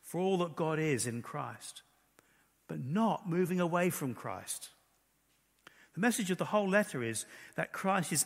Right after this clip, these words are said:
absolutely wonderful. Jesus is mind-blowingly good. And we have all of,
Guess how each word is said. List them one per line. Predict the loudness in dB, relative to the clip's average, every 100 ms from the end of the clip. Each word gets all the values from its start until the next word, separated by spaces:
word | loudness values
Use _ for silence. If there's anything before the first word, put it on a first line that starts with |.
| 0 -2
absolutely | 0 0 0 0 0 2 2 2 2 0
wonderful. | 0 -2 -4 0 0 2 0 -4 -10 -14 -18 -20 -20 -4
Jesus | 2 4 4 2
is | 0 -2
mind-blowingly | -2 2 6 6 6 4 4 4 2 0 -2
good. | -2 -2 -4 -14 _ _ _ _ _ _ _ _ _ _ _ -6
And | 2
we | 2
have | 2 2
all | 6 6 6 2
of, | 0 -4